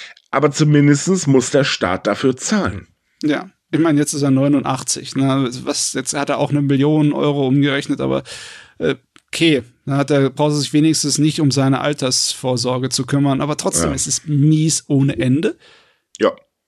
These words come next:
Speaker 2: Und das, das wird auf jeden Fall große Auswirkungen haben. So eine Entschädigung habe ich in Japan noch niemals von gehört.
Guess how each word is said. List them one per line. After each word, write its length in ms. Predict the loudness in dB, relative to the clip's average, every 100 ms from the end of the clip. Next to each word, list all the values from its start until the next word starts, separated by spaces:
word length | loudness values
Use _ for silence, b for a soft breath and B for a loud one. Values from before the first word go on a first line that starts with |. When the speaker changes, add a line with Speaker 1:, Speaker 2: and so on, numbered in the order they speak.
| _
Speaker 2:
Und 480 | 0 0 0 -2 -2
das, 560 | 0 0 0 -2 -4 -6
das 720 | -6 -4 -2 -2 -2 -4 -4
wird 280 | -2 -2 -4
auf 260 | -6 -6 -4
jeden 360 | 0 2 2 0
Fall 300 | -2 -2 -2
große 460 | -2 0 0 -2
Auswirkungen 680 | -4 -2 -4 -4 -4 -4 -2
haben. 280 | -2 -2 -2
So 260 | -2 -2
eine 300 | 0 0 0
Entschädigung 1120 | 0 -2 0 0 0 -2 0 -2 -4 -6 -8 -4
habe 220 | -4 -4
ich 200 | -6 -2
in 120 | -2
Japan 640 | -2 -4 -6 -6 -4 0
noch 100 | 2
niemals 380 | 4 4 4 2
von 160 | -2 -2
gehört. 380 | -2 -2 -4